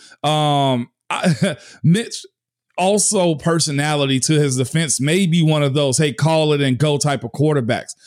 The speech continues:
Why give him too much room for error when you see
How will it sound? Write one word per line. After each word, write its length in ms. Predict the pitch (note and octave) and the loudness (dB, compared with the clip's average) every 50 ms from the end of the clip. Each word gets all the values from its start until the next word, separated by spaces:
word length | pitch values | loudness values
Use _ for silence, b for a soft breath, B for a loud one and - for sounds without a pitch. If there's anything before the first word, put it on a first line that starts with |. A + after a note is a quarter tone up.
| B B B | B B B
Why 280 | B B2 D#3 E3 F#3 F3+ | B 0 0 0 0 0
give 200 | D#3+ G3+ G3 F3 | 0 2 2 4
him 180 | F#3 F#3 F3+ | 4 2 2
too 140 | - - F3+ | 2 2 2
much 240 | F3 E3+ E3+ D3+ A#2 | 4 4 2 2 2
room 220 | C#3+ F3 F3 D#3+ | 2 2 2 2
for 120 | B2 D3 - - | 2 -2 -2 -2
error 260 | D#3+ E3+ F3 E3+ D#3+ | 0 0 2 0 0
when 220 | D3 D3 D3+ D3 | 0 0 0 2
you 100 | D3+ D#3 | 2 2
see 420 | C#3 - - G3+ G#3 G3+ F3+ D3 | 2 0 0 2 2 2 0 -2